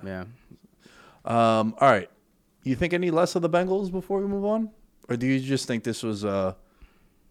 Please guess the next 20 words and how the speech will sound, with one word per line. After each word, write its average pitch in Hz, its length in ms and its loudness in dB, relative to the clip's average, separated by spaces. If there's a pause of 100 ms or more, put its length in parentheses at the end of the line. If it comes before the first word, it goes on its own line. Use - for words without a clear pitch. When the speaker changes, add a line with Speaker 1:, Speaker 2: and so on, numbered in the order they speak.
(200)
Speaker 2:
you 113 120 -6
know, 107 180 0
just 101 240 -10
a 110 40 0
weird 95 300 -2
spot 90 300 -6
for - 80 -18
them? 90 240 -10 (1000)
I 190 120 8
kinda 392 260 6
think 220 160 4
a 190 60 8
little 156 220 8
less, 107 240 2
bro. 87 300 -10 (180)
Speaker 1:
I 151 160 4
do. 170 340 6 (380)
I 170 160 6
do, 226 440 4
and, 214 560 2